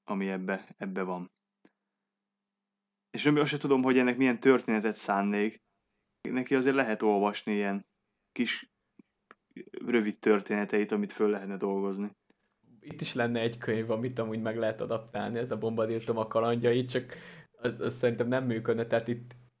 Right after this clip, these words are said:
Speaker 2: inkább a alkotók képzeletére lenne
Speaker 1: De én, én
Speaker 2: bízva a
Speaker 1: arra, én arra
Speaker 2: cselekmény, de
Speaker 1: gondoltam, hogy azoknak a,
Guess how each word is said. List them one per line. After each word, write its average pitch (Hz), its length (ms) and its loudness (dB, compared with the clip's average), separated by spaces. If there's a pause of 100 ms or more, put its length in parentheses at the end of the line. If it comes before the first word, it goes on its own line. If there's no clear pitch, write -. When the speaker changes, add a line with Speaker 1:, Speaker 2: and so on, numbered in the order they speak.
Speaker 2:
inkább 120 400 0
a 113 360 2 (240)
alkotók 120 480 -2
képzeletére 110 680 -2
lenne 147 140 2
Speaker 1:
De 156 160 6
én, 147 100 2
én 143 80 2
Speaker 2:
bízva 147 180 4
a 160 40 8
Speaker 1:
arra, 143 100 8
én 131 80 4
arra 135 80 2
Speaker 2:
cselekmény, 143 260 8
de 123 60 6
Speaker 1:
gondoltam, 131 400 6
hogy 123 160 0
azoknak 123 540 2
a, 113 280 4